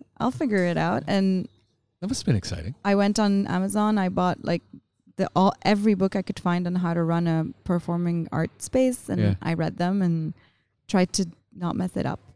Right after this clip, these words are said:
Speaker 1: And, uh, it, it was going quite well, actually. And then the virus
Speaker 2: Yeah.
Speaker 1: happened, and obviously the opera closed, and I was too expensive to keep around doing nothing. Uh, so I was let go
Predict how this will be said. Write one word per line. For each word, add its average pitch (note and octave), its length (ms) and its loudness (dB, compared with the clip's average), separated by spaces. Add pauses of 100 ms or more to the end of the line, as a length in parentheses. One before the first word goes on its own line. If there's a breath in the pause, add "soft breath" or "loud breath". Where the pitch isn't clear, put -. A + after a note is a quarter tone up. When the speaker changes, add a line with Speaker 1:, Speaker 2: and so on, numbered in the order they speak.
(240)
Speaker 1:
And, E3+ 240 0
uh, E3 200 2
it, - 80 -2 (300)
it - 40 -4
was A3 180 -2
going C#4+ 380 2
quite A3+ 220 2
well, F3 240 0
actually. F3 500 -4 (140)
And E3 180 -2
then D#3+ 340 -2 (280)
the F3 120 -6 (180)
virus F#3+ 680 -4
Speaker 2:
Yeah. G3 80 -2
Speaker 1:
happened, A3+ 520 0
and E3+ 380 -2
obviously E3+ 340 -6
the D#3 100 -4
opera D#3+ 500 -2
closed, A3 440 2 (460 loud breath)
and D#3+ 160 -2
I E3 80 0
was D#3+ 140 0
too F3 120 -4
expensive E3 600 -2
to - 100 -4
keep G#3+ 180 -4
around E3+ 380 2
doing F3 260 2
nothing. A#3 480 2 (400 soft breath)
Uh, E3 220 -2
so F3 160 0
I E3 80 4
was F3 160 4
let F3 160 0
go G#3 260 4